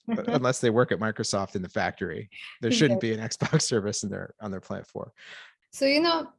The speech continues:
Speaker 1: before going to the success stories, I'm curious, this is something I'm just throwing to you. Do you have, have you come across any horror stories of, you know, the, the, the downside of, you know, not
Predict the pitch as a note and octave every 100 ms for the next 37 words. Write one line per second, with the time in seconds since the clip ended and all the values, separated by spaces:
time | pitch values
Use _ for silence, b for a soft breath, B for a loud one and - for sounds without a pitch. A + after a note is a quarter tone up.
0 | A3+ A3+ A3 F4+ C4+ A#3+ C#4+ D4+ B3 G#3+
1 | G#3 G3+ - F3+ - C#4+ D#4+ - D#3 D3+
2 | D#3 F3+ A#3+ - G3 G3+ G#3 - E3 -
3 | F#3+ - F3+ F3 F#3 F3 E3+ F3 F#3 E3
4 | D#3+ E3+ E3+ - E3 E3 F3+ F3+ F3 F#3
5 | F#3+ - G3 A3+ F4+ - C#4 C4+ C4 -
6 | B3 C4 C4+ C4 C4 B3+ B3+ A#3 A#3 -
7 | A3+ D4 E4+ - G3 E3+ E3 E3+ - -
8 | E3 D#3+ F3 - F3 E3 D#3 D#3 D3+ -
9 | _ B B B B - E3 F3+ F#3 F3
10 | F3+ E3 E3 - F#3+ C#4 D#4+ G#3 F3 E3+
11 | F3 - E3+ D#3+ E3 G3+ C4